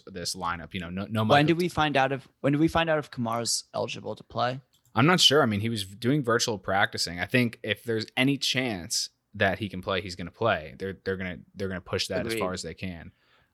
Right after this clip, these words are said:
Speaker 1: Um,
Speaker 2: I'm just thinking more in the context of, like, suppressing his ownership a little bit, maybe.
Speaker 1: Yeah, I don't know. I mean, it's completely up in the air. So ownership probably would be suppressed a little bit. It doesn't seem, it doesn't sound like he's fa-, like, you know, dealing with any symptoms. So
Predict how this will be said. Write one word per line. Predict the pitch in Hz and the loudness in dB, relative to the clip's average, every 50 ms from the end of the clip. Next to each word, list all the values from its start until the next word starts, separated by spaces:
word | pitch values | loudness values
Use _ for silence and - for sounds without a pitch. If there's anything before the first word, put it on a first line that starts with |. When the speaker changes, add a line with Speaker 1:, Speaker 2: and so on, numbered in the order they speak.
| _ | _
Speaker 1:
Um, | - 101 98 95 90 90 90 87 | -2 2 2 2 2 0 -2 -2
Speaker 2:
I'm | 107 131 135 | 0 0 0
just | 131 127 | 0 -2
thinking | 139 135 - 123 | -2 -4 -6 -6
more | 120 117 117 | -6 -4 -4
in | 117 113 | -6 -8
the | 113 113 | -10 -10
context | - 117 113 110 113 - 113 110 107 - - | -8 -6 -6 -6 -6 -6 -6 -6 -6 -6 -8
of, | 113 104 | -8 -8
like, | 113 104 104 - _ _ _ _ _ _ - | -10 -10 -10 -10 _ _ _ _ _ _ -18
suppressing | - - - - 107 - 117 110 104 - 110 | -16 -14 -14 -14 -10 -6 -6 -6 -6 -8 -14
his | 110 98 - _ - 104 | -14 -16 -18 _ -16 -16
ownership | 98 104 110 101 98 - 113 - - | -14 -14 -12 -10 -10 -10 -10 -10 -10
a | |
little | 120 123 120 | -8 -8 -8
bit, | 117 123 123 - 120 | -6 -8 -8 -8 -8
maybe. | 127 131 127 139 139 143 _ - _ - | -12 -10 -10 -10 -12 -14 _ -20 _ 2
Speaker 1:
Yeah, | - 135 110 - - | 4 6 6 4 4
I | 117 | 0
don't | 117 117 | 0 2
know. | 127 123 98 - _ _ - | 2 2 0 -2 _ _ -14
I | - | -10
mean, | 95 90 87 90 _ - | -10 -8 -10 -10 _ -14
it's | 101 98 - - | -8 -6 -4 -4
completely | - 101 92 107 104 101 | -2 0 0 0 0 0
up | 98 92 - | -2 -4 -4
in | 95 | -4
the | 92 92 | -6 -6
air. | 98 92 | -6 -6
So | 92 - 98 87 87 92 _ - _ - | -6 -6 -6 -6 -8 -10 _ -18 _ 0
ownership | 117 120 135 135 123 - 135 113 | 4 4 6 6 6 4 2 2
probably | - 120 113 113 123 113 | 4 2 2 2 2 0
would | 104 107 107 | 0 0 -2
be | 110 113 | -2 -2
suppressed | - - 107 - 117 113 110 - | -2 -2 -2 -2 -4 -4 -2 -4
a | 113 | -4
little | 107 107 113 113 | -4 -2 -2 0
bit. | 117 127 | 0 0
It | 110 98 | 0 0
doesn't | 110 104 117 117 | -2 -2 -2 -4
seem, | - - 107 104 110 - | -4 -2 -2 -2 -2 -2
it | 104 - | 0 2
doesn't | 120 131 135 123 | 2 2 4 2
sound | - - - 90 101 113 120 | 2 2 2 2 2 2 0
like | 123 117 113 | -2 -4 -4
he's | - 117 104 - | -6 -4 -4 -2
fa-, | - 104 104 101 _ - | -2 -2 -4 -4 _ -6
like, | 107 98 80 - | -6 -6 -6 -6
you | 104 98 | -6 -6
know, | 92 92 | -6 -6
dealing | 90 98 98 101 | -6 -6 -6 -6
with | 101 98 | -4 -4
any | 107 98 95 | -4 -4 0
symptoms. | - - - 92 92 92 - 120 131 143 139 - - _ _ _ _ | 0 0 0 0 -4 -2 -2 -2 -2 -2 -4 -8 -10 _ _ _ _
So | - - - 117 104 98 95 95 | -6 -2 2 2 2 2 2 -2